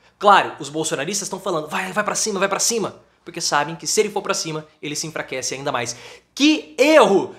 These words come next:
que o Valdemar Costa Neto cometeu ao trazer os bolsonaristas para o P L. Coloca nos comentários, Valdemar Costa Neto errou ao colocar os bolsonaristas no P L ou ele acertou? Porque agora tem o fundo de um milhão. Coloca nos comentários e se inscreva no canal.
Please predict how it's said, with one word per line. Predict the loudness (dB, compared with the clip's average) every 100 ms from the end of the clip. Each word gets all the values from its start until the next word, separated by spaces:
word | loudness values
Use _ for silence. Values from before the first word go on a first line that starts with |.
| -10
que |
o | 4
Valdemar | 4 6 4 2
Costa | 0 -2
Neto | -4 -4
cometeu | -6 -2 4 4 6
ao | 4
trazer | 6 2 2 4 4
os | 4
bolsonaristas | -2 -4 -2 -4 -4 -8
para | 4 8 8 6
o | 2
P | 2
L. | 4 4 2 -10 0
Coloca | 4 4
nos | 4
comentários, | 0 2 0 2
Valdemar | 2 2
Costa | 0 0 -2
Neto | -4 4
errou | 4 6 8 6 4 -12 2
ao | 2 2
colocar | -2 4 4
os | 4
bolsonaristas | -2 -2 0 0 -2 -6
no |
P | 0 2
L | 4 4
ou | 8 8
ele | 6
acertou? | 2 -2 -2 -4
Porque | -2
agora | 0 0 0
tem | -4
o | -6
fundo | -6 -6 -6
de |
um | -6
milhão. | 2 4 4 0 -14 -2
Coloca | -2 0
nos | -2
comentários | 0 4 4 4 -2
e |
se | -4 -2
inscreva | -4 2 2 2 0 -2 -10
no | -6 -6 0
canal. | 2 4 6 8 6 2